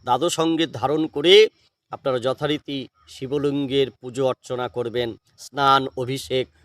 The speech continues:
অবশ্যই করাবেন। দেবাদিদেব ভোলা মহেশ্বরের যে শিবলিঙ্গ, সেই শিবলিঙ্গকে অবশ্যই, আহ, অভিষেক করবেন, স্নান করাবেন,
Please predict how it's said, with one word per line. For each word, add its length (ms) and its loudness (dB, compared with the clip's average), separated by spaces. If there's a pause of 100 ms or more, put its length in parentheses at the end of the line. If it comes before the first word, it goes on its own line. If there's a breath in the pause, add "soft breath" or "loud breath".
(120)
অবশ্যই 460 -4
করাবেন। 520 -2 (360)
দেবাদিদেব 480 -4
ভোলা 240 -4
মহেশ্বরের 640 -6
যে 140 -14
শিবলিঙ্গ, 720 0 (240 soft breath)
সেই 140 -14
শিবলিঙ্গকে 840 -6 (380)
অবশ্যই, 680 -2 (400)
আহ, 460 -4
অভিষেক 360 -2 (100)
করবেন, 300 -4
স্নান 380 2
করাবেন, 480 -2